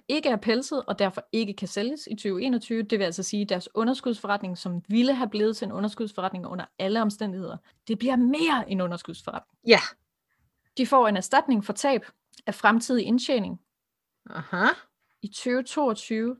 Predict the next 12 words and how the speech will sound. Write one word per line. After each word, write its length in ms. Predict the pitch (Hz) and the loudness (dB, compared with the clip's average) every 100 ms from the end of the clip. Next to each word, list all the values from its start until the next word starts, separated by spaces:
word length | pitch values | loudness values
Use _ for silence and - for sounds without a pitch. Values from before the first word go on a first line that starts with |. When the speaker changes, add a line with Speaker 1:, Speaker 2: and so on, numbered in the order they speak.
| - | -12
Speaker 1:
til 160 | - | -16
tyve 320 | - - 226 | -12 -4 -4
tredive. 520 | 220 - 180 180 254 302 _ _ _ _ _ _ _ _ _ _ _ _ _ _ _ _ _ _ _ _ _ _ _ - _ _ _ _ _ _ _ - | -4 -2 0 2 0 -8 _ _ _ _ _ _ _ _ _ _ _ _ _ _ _ _ _ _ _ _ _ _ _ -20 _ _ _ _ _ _ _ -10
Speaker 2:
Til 120 | 220 | -4
tyve 220 | - 262 | 2 2
tredive? 640 | 254 - 214 208 240 302 254 _ _ | 2 0 6 6 6 2 -6 _ _
Speaker 1:
Ja. 100 | 392 - - _ _ _ _ _ _ - | -14 -14 -16 _ _ _ _ _ _ -10
Speaker 2:
Det 60 | 285 | -8
er 20 | |
kraftedeme 560 | - 202 - 214 190 | 2 2 4 4 4
mange 420 | 175 165 202 330 285 | 6 4 4 4 6
år. 180 | 226 | 4